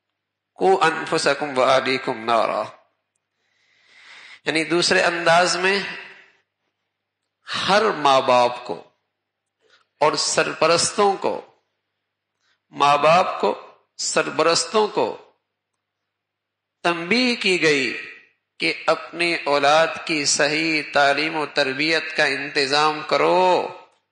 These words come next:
अपनी औलाद की सही तालीम और तरबियत का इंतजाम करो। अगर ये इंतजाम किए बगैर तुमने उन्हें इस माहौल में यूं ही फेंक दिया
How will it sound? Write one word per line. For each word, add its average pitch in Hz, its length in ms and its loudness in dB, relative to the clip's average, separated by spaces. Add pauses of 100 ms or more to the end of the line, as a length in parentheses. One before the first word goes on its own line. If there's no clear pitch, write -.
(680)
अपनी 180 400 -2
औलाद 160 680 0
की 185 160 -4
सही 180 400 -2
तालीम 160 560 0
और 180 180 -8
तरबियत 165 640 -4
का 160 80 0
इंतजाम 160 880 -2
करो। 180 680 0 (1600)
अगर 180 220 -2
ये 185 180 -2
इंतजाम 185 960 0
किए 185 340 -2
बगैर 165 960 0 (1500)
तुमने 165 560 -4
उन्हें 160 400 -4
इस 147 260 -4
माहौल 143 520 0
में 135 200 -4
यूं 147 220 -6
ही 208 140 -4
फेंक 185 340 -2
दिया 147 360 2